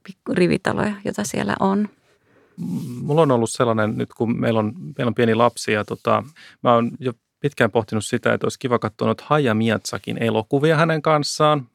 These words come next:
Speaker 2: Hän on vielä vähän liian pieni niille. Ne on kuitenkin elokuvia, ne on aika pitkiä.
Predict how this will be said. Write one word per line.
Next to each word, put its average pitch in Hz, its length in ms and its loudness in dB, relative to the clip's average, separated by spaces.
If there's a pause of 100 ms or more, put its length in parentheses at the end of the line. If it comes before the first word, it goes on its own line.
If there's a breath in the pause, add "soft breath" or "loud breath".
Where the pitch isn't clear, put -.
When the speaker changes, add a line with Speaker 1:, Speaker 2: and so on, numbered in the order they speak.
(120)
Speaker 2:
Hän 117 160 0
on 101 100 -2
vielä 107 160 2
vähän 104 220 0
liian 104 220 -2
pieni 120 360 2
niille. 143 400 2 (220)
Ne 113 60 -4
on 104 60 -6
kuitenkin 110 380 -6
elokuvia, 113 460 -2
ne 117 40 0
on 110 40 2
aika 107 120 -6
pitkiä. 147 500 -2